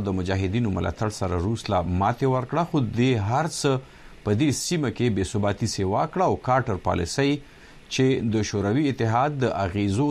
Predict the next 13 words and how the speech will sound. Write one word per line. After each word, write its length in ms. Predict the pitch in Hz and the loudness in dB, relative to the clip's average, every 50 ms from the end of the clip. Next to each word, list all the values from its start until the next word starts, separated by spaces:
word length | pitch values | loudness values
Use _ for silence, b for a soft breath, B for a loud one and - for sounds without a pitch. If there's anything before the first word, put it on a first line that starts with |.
| 139 117 101 | 0 -2 -2
د 80 | - - | -2 -2
کمولو 420 | 92 87 87 113 139 165 165 139 120 | -2 0 0 0 2 2 2 0 0
لپاره 320 | 104 - 123 117 120 120 117 117 | 0 0 0 0 2 2 0 0
وي، 120 | 117 117 120 113 - - 107 92 92 110 | 0 -2 -2 -4 -4 -4 -4 -2 0 0
غیر 180 | 143 143 120 92 87 | 0 2 0 0 -2
مستقیمه 640 | 85 - - 101 92 90 - - 143 139 127 120 117 120 B B B B B B B B - - - | -4 -4 -4 -4 -4 -2 0 2 2 4 4 2 0 0 B B B B B B B B -8 -2 0
توګه 220 | 170 170 135 110 92 87 | 0 2 2 2 2 2
باندې 260 | 95 92 87 90 131 156 147 | 0 0 0 -2 -2 -2 -2
د 160 | 113 98 - - | -2 -2 -2 -2
سیمه 280 | - 110 104 98 98 110 147 | -2 -2 -2 0 0 0 0
ییزې 280 | 160 139 135 139 135 131 - - - - 95 104 92 | 0 0 0 0 0 0 -2 -4 -6 -4 -4 -2 0
بې 100 | 101 101 - - | 0 0 0 0
ثباتۍ 380 | 101 92 90 90 - 110 107 | 0 0 0 0 0 0 0